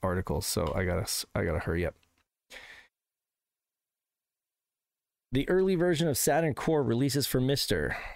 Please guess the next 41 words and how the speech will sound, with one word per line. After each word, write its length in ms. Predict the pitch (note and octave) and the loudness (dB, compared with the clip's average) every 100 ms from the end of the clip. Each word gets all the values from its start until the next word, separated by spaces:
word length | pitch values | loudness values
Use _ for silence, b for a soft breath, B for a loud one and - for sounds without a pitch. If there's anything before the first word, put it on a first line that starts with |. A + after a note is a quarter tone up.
| B - | B -2
We've 200 | C#3 C#3 | 0 2
been 240 | E3 D#3 | 2 2
following 420 | D#3 D3+ D#3 B2+ | 2 2 2 2
this 200 | F#2+ F#2 | 0 0
for 360 | - A2+ A2+ G#2+ | 0 0 2 2
months 540 | G#2+ A2+ - - - | 0 -2 -2 -4 -2
now, 360 | F#2+ D2+ B1+ - | -2 -2 -4 -4
and 480 | A2+ G#2 G2+ G2 G2 | 0 2 2 2 0
it's 160 | G#2+ - | -2 -4
official. 600 | - C#3+ - D#2+ D#2 G2+ | -2 0 0 0 -2 -4
They've, 400 | B2 G#2+ G2+ A2 | 0 0 0 0
uh, 280 | G2+ G2 F2+ | 0 2 0
they've 160 | F2 G2+ | 0 0
released 300 | G#2 A2 - | 0 0 0
an 80 | G#2 | 0
alpha 300 | G#2+ A#2 A2+ | 0 0 0
version 520 | A2+ A2+ G#2 D3 E3 - | 0 0 0 -2 -2 -2
of 360 | A2+ A2+ A2 | 0 2 2
the 80 | G2 | 0
Saturn 400 | - C#3+ C#3+ A2+ | 0 2 2 0
Core, 460 | - F#2+ F#2 C3 - - | -2 0 0 -2 -6 -4
and 300 | A2 G#2 G2 | 0 0 0
Patrick 540 | - C#3+ C#3 B2+ A2+ | 0 0 0 -2 -2
has 260 | - A#2 G2 | -2 -2 -2
done 500 | - A2+ A2+ A#2 A#2 - B B B | -2 0 0 0 -2 -6 B B B
a 80 | G#2 | -2
hell 200 | D3+ D#3 | 2 2
of 100 | C#3+ | 2
a 180 | C3+ A#2+ | 2 0
job 460 | C3 C3 B2+ C#3 | -2 0 2 2
doing 200 | C3 B2+ | 2 2
a 60 | A#2 | 2
walkthrough 720 | A2+ A2+ - B2 A#2 A2+ A2 | 2 0 0 0 2 2 0
video 440 | A#2 A#2 B2+ D#3 - B B B _ | 0 2 0 -2 -6 B B B _
of 220 | A2 A2 G#2+ | 0 0 0
the 140 | - | 0
alpha 280 | G2+ G2+ A2 | -2 0 -4
core, 480 | - A#2 A2 A#2+ A#2 | -2 0 2 0 -2
showing 320 | - A#2 G#2+ | -4 -2 0
you 100 | G#2 | 0
guys. 520 | G#2 G2 G2 - - | 2 2 2 0 -4